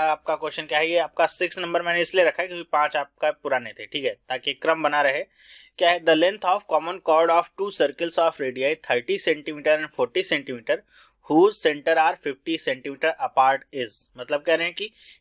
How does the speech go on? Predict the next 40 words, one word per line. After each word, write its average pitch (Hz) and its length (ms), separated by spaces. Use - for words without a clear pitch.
यहाँ 151 340
पे 185 80
आपको 180 320
दो 170 280
सर्कल 170 400
दिए 156 220
गए 156 300
हैं, 147 220
ठीक 160 200
है, 135 80
ये 131 160
आपका 143 300
पहला 139 320
सर्कल 156 380
है 170 260
और 139 180
दूसरा 143 300
सर्कल 165 360
इसको 190 300
कट 175 200
कर 175 180
रहा 143 240
है, 110 140
ठीक 143 240
है, 113 140
इंटरसेक्ट 147 440
कर 175 80
रहा 160 100
है, 170 60
तभी 156 220
कॉमन 151 320
कॉर्ड 151 260
निकलेगी। 151 400
ये 127 180
कॉमन 156 320
कॉर्ड 156 260
मान 156 120
लीजिए 156 220
यहाँ 147 260
पे 185 140